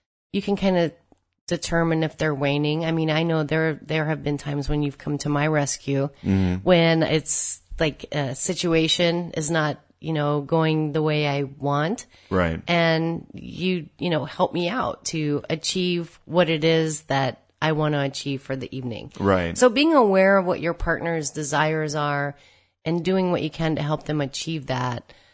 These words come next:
Speaker 1: I think is an important part of, like, minimizing jealousy.
Speaker 2: And it also makes a really good impression on anybody else that you're playing with, like, anybody outside of the relationship that you're playing with.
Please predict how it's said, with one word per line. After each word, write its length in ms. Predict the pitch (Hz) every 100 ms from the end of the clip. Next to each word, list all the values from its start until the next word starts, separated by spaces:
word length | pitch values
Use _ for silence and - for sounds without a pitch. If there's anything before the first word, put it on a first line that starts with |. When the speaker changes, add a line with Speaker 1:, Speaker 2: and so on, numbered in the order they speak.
| _ _ _ -
Speaker 1:
I 60 |
think 240 | 143 160 147
is 140 | 135
an 100 | 143
important 460 | 131 - 147 139 131
part 280 | 131 131
of, 200 | 123 123
like, 180 | - -
minimizing 720 | 139 139 135 131 127 127 123
jealousy. 640 | 120 107 107 131 - - 139 - _ _ _ -
Speaker 2:
And 80 | 120
it 60 | 135
also 260 | 175 -
makes 240 | 135 117 -
a 40 |
really 300 | 90 95 98 95
good 180 | 92
impression 800 | 90 82 - 85 - 80 78 73 - _ _ -
on 480 | 90 85 82 78 - -
anybody 480 | 95 98 87 82 78
else 220 | 78 80
that 140 | 78 -
you're 80 |
playing 400 | 76 - 82 90
with, 180 | 92 107 -
like, 160 | 82 82
anybody 460 | 87 85 82 80
outside 400 | 80 78 80 82
of 100 | 82
the 100 | 82
relationship 500 | 80 78 85 85 90
that 140 | 92 -
you're 100 | 78
playing 260 | 87 85
with. 260 | 87 98 -